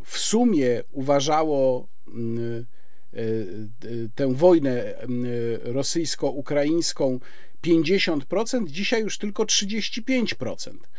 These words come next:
E, przy czym spadek w de-, w elektoracie demokratów nie jest taki duży, o siedem punktów, z pięćdziesięciu na czterdzieści trzy procent, ale jest bardzo duży w elektoracie republikanów, z pięćdziesięciu jeden na dwadzieścia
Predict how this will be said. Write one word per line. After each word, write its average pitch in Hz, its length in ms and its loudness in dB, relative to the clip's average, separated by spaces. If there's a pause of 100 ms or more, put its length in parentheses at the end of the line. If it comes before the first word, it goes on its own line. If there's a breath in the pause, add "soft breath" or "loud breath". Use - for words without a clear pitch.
(500 loud breath)
E, 123 40 -4 (560)
przy 214 280 4
czym 110 420 -2 (760)
spadek 180 580 2
w 135 60 -4
de-, 147 140 0
w 139 360 -2
elektoracie 160 640 0
demokratów 160 640 0
nie 240 120 0
jest 202 200 0
taki 139 240 -4
duży, 131 460 0 (100)
o 135 100 -2
siedem 156 400 2
punktów, 110 460 -2
z - 80 -4
pięćdziesięciu 147 680 0
na 143 100 -2
czterdzieści 143 520 -4
trzy 135 200 -2
procent, 139 400 -2
ale 170 200 4
jest 143 180 0
bardzo 151 480 2
duży 139 280 -2
w 139 40 0
elektoracie 131 580 0
republikanów, 165 680 -2
z - 80 -4
pięćdziesięciu 147 640 -2
jeden 143 280 -2 (540 loud breath)
na 175 360 4 (160)
dwadzieścia 139 920 0